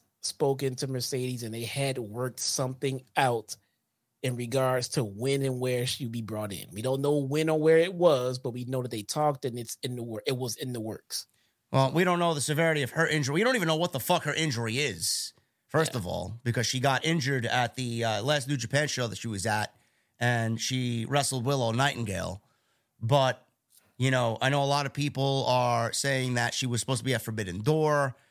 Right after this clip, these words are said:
Speaker 2: Tony Khan was quoted saying that the only people that know what's going on with her and a possible A E W appearance is her and Tony Khan. So he kind of, kind of, he kind of already alluded to her kind of coming in, but it could have been Forbidden Door.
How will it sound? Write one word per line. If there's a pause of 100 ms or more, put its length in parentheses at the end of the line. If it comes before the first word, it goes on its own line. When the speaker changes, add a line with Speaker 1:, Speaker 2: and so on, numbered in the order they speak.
(200)
Speaker 2:
Tony
Khan
was
quoted
saying
that
the
only
people
that
know
what's
going
on
with
her
and
a
possible
A
E
W
appearance
is
her
and
Tony
Khan.
So (200)
he
kind
of,
kind
of,
he
kind
of
already
alluded (400)
to
her
kind
of
coming
in, (460)
but
it
could
have
been
Forbidden
Door.